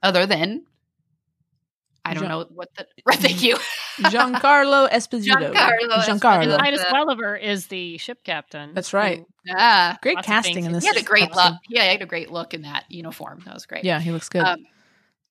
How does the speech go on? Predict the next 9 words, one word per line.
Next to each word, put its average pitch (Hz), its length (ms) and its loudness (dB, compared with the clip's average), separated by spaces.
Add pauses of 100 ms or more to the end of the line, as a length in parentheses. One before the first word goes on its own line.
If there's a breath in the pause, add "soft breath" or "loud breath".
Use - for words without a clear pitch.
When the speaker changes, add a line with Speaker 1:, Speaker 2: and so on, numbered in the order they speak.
Speaker 2:
Uh, 175 260 2
Speaker 1:
and 180 120 2
Speaker 2:
so 214 180 4 (160)
Giancarlo 240 720 4
plays 196 240 2
Moff 190 360 0
Gideon, 180 460 0
who 170 140 2
we, 170 200 0